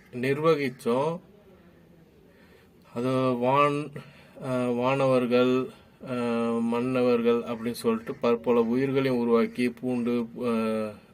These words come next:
அதாவது மண்புழு, ஒரு, ஒரு செல் உயிரிலிருந்து பல செல் உயிர் வரைக்கும் உருவாக்கி அதுகளுக்குள்ளேயே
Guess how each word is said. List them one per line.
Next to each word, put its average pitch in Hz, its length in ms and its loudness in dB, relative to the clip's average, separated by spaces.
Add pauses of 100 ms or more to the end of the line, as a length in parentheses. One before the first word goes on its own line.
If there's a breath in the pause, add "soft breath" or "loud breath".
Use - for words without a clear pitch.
அதாவது 113 400 0
மண்புழு, 117 640 0 (880 loud breath)
ஒரு, 127 440 0
ஒரு 131 160 0
செல் 135 180 -2
உயிரிலிருந்து 127 840 2
பல 131 220 2
செல் 131 160 -6
உயிர் 120 260 0
வரைக்கும் 117 340 0
உருவாக்கி 113 600 0 (840 loud breath)
அதுகளுக்குள்ளேயே 160 1200 0